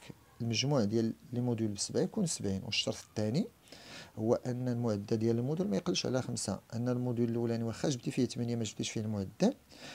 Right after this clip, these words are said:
ممكن أنه يتكومبونسا في هاد الحالة. المثال الثاني، الموديول الأول جبتي فيه ثلاثة،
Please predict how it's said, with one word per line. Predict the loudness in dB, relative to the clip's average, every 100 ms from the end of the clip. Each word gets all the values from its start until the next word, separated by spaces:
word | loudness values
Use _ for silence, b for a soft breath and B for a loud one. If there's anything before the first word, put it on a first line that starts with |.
| B
ممكن | 0 2 0
أنه | 2 4
يتكومبونسا | 2 0 -2 -2 -2 -6 -4
في | -4 -2
هاد | -2
الحالة. | -4 -6 -6 -10 -18 -20 -20 B B B B
المثال | 0 2 6 4
الثاني، | 4 6 6 6 -2 -10 -20 -20 -20 -20 -20 -20 -20 -20 _ -20 -20 B B B B B B -14 0
الموديول | 4 8 10
الأول | 10 8
جبتي | 4 2
فيه | 2 4
ثلاثة، | 4 2 0